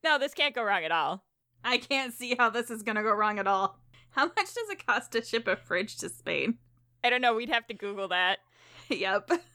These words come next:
Speaker 1: I don't know.
Speaker 2: We're gonna find out. <laughs>
Speaker 1: I have no idea.
Speaker 2: <laughs> Yep. It's
Speaker 1: We'll
Speaker 2: super
Speaker 1: have to
Speaker 2: special.
Speaker 1: figure it out.
Speaker 2: I think so. <laughs> So if you randomly start seeing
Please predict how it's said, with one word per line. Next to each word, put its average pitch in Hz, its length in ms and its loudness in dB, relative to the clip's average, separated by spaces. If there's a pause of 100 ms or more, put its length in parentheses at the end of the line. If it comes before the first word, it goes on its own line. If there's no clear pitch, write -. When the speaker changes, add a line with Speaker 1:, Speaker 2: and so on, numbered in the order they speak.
Speaker 1:
I 185 120 -2
don't 190 200 0
know. 175 380 0 (800)
Speaker 2:
We're 233 140 4
gonna 220 180 0
find 180 240 -2
out. 160 280 0 (240)
<laughs> - 200 -14
Speaker 1:
I 196 80 0
have 190 160 -4
no 185 140 -2
idea. 175 520 2 (120)
Speaker 2:
<laughs> - 120 -16
Yep. 226 520 0 (1120)
It's 240 140 -6
Speaker 1:
We'll 196 100 2
Speaker 2:
super 196 140 4
Speaker 1:
have 175 60 2
to 185 60 0
Speaker 2:
special. 214 140 0
Speaker 1:
figure 180 180 2
it 180 80 0
out. 175 320 2 (500)
Speaker 2:
I - 120 0
think - 280 -6
so. - 320 -2
<laughs> - 60 -20 (680)
So 233 200 -2
if 240 80 -2
you 262 100 0
randomly 262 340 2
start 247 260 -2
seeing 233 360 0